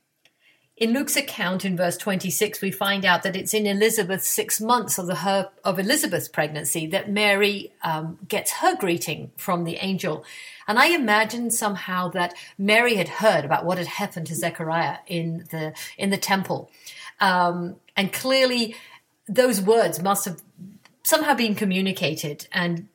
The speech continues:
the fact that he did not believe. Um, the Bible emphasizes over and over again of our need to believe the words, to obey the words, to put them into practice.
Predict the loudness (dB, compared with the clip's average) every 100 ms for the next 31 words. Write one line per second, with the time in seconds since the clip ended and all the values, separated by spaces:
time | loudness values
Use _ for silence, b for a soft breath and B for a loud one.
0 | _ -10 -6 -4 -4 -4 -6 2 2 4
1 | 2 0 -2 -6 -4 -2 -2 -6 -8 -12
2 | -12 B B B B B -18 -8 -4 -4
3 | -4 -2 0 0 0 -2 -2 -2 0 0
4 | -2 -2 0 0 0 0 0 0 -2 -2
5 | 0 0 0 0 2 0 -2 -6 -8 -8
6 | -6 -4 -4 -2 -2 -2 -4 -8 -16 _
7 | _ -6 -4 -4 -6 -4 -4 -4 _ -4
8 | 0 0 2 0 0 -2 -4 -6 -6 -8
9 | -10 -6 -4 -2 -2 -4 -4 -4 -4 -4
10 | -6 -10 -8 -10